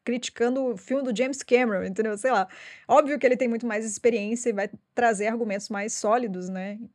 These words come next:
Mas é uma opinião. Sempre vai ser uma opinião, né? Então, mas com relação a isso, assim, a parte boa, pelo menos no, na, nessa comunidade que eu criei, que é muito legal e tem um público muito fiel,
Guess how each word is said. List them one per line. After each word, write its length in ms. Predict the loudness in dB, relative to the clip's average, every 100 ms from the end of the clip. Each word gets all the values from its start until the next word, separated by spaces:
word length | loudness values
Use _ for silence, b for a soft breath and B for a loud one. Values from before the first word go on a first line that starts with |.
| _
Mas 760 | -8 -4 -2 -2 -4 -6 -6 -6
é 80 | -4
uma 120 | -2
opinião. 420 | 0 2 0 -2 -8 -8
Sempre 240 | -6 -4 -2
vai 80 | 0
ser 100 | -2
uma 60 |
opinião, 320 | -4 -6 -6
né? 160 | -8 -12 B B B B B
Então, 1120 | -10 -4 0 2 2 2 0 0 -2 -4 -8 -12 _ -8
mas 440 | -2 2 2 0
com 100 | -2
relação 400 | 0 2 0 -2
a 80 | -4
isso, 320 | -4 -4 -4
assim, 220 | -6 -6 -6
a 100 | -2
parte 300 | -2 -2 -4
boa, 380 | 0 2 2
pelo 200 | 0 -4
menos 640 | -4 -6 -6 -6 -8 -10 -10
no, 200 | -8 -8
na, 320 | -6 -8 -8
nessa 240 | -6 -8 -8
comunidade 460 | -8 -4 -2 -2
que 60 | -4
eu 40 |
criei, 300 | -4 0 0
que 100 | -2
é 40 | -6
muito 220 | -6 -6
legal 340 | -2 0 0
e 40 | -2
tem 140 | -6
um 40 |
público 300 | -8 -8 -8
muito 200 | -6 -6
fiel, 360 | -4 -2 -2 -4